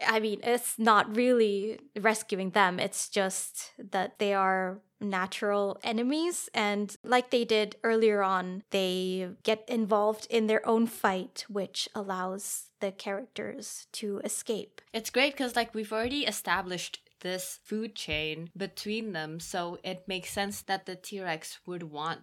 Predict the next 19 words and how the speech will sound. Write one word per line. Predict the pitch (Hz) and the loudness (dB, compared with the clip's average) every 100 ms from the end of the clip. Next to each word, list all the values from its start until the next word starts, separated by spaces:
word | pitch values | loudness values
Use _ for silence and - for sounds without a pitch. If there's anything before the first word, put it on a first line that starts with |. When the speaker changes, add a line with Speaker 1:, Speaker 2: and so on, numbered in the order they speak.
| - | -12
Speaker 2:
to | - 175 175 175 | -12 -8 -8 -10
prey | 165 180 165 160 156 | -8 -6 -2 -2 -4
on | - 151 156 160 143 143 - - | -2 0 0 -2 -6 -12 -14 -10
these | 160 156 | -8 -6
raptors, | 165 156 165 - 156 143 160 175 | 0 0 0 -6 -6 -6 -8 -8
and | - 160 160 | -2 -2 0
it | 185 | -4
just | - 202 202 - | 0 0 0 -2
so | 175 160 | -2 -4
happens | - 165 170 - 110 - - - | 0 0 -2 -6 -16 -14 -16 -6
that | 165 175 | 0 2
it | 170 | 2
allows | 165 160 156 156 165 - | 0 0 2 2 2 -2
for | - 160 160 156 | -12 -6 -4 -2
our | 151 147 | -4 -4
protagonists | 170 - 151 151 139 147 - - | -8 -8 -8 -8 -12 -12 -14 -14
to | - 151 | -12 -10
escape. | 147 - - 123 123 - - - | -8 -10 -10 -12 -12 -20 -20 -12
Speaker 1:
Yes. | 214 302 - - - | -10 -8 -8 -8 -10